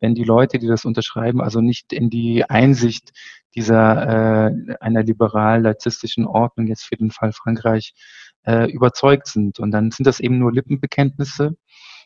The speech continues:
Und dann macht es das natürlich umso schwerer, äh, nachzuvollziehen, sind die Leute jetzt wirklich davon überzeugt? Sehen sie die Wertigkeit dessen und können sie das also mit ihrer eigenen religiösen Haltung, äh, verbinden, verknüpfen?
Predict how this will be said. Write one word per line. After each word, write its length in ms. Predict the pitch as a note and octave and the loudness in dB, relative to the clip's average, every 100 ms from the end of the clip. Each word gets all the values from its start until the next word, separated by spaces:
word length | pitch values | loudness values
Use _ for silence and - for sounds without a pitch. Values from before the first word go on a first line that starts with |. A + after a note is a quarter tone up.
| _ | _
Und 140 | A2+ | 0
dann 100 | A#2 | 2
macht 180 | B2+ B2+ | 2 2
es 80 | B2 | 0
das 160 | B2 B2 | 0 0
natürlich 400 | B2 B2 B2 A#2 | -2 -2 -4 -2
umso 240 | B2+ A#2+ | -2 0
schwerer, 680 | A#2 - A#2+ B2+ C3 B2+ B2+ _ _ _ _ - | -2 0 2 4 6 4 2 _ _ _ _ -2
äh, 160 | A#2 | 0
nachzuvollziehen, 880 | A#2+ A#2+ B2+ - - A#2+ - B2 B2 | 2 2 0 -4 0 -2 -2 0 2
sind 160 | A#2+ C3 | 2 2
die 60 | |
Leute 220 | A#2+ A#2+ | 2 2
jetzt 140 | A#2 - | 0 -4
wirklich 200 | - A#2 | -8 -8
davon 260 | A2+ - | -8 -6
überzeugt? 580 | G#2+ G#2+ - B2 C3+ C3+ | -4 -4 -2 4 4 4
Sehen 180 | - A#2+ | 0 0
sie 80 | A#2 | 2
die 180 | A2 A2 | 0 2
Wertigkeit 720 | A#2 C#3+ C#3 - C3 C3+ - | 2 0 -6 -2 0 0 0
dessen 500 | C3 - C3+ C3 C3 - - _ | -2 0 0 0 -6 -20 -20 _
und 160 | A2 - | -6 -2
können 140 | A#2+ | -2
sie 80 | A#2 | 2
das 160 | A2 | 2
also 200 | - A2 A2+ | 2 0 -2
mit 120 | A2+ | -2
ihrer 240 | A#2 G#2+ | -2 0
eigenen 320 | B2+ A#2+ A#2+ | 0 0 0
religiösen 600 | A2+ G#2+ G#2+ A#2 A#2+ A#2 | 0 -2 -4 0 2 2
Haltung, 520 | A2 A#2 A#2 A2+ A2 D3+ - | 0 0 0 0 0 -2 -6
äh, 420 | A2 A2 A2 A#2+ | -4 -2 -2 -4
verbinden, 600 | - G#2+ A2+ C#3 C#3+ B2+ | -6 -6 0 0 0 -4
verknüpfen? 720 | B2 A2 B2+ C3+ - C#3 C3+ | -6 -6 -4 -4 -2 -2 -2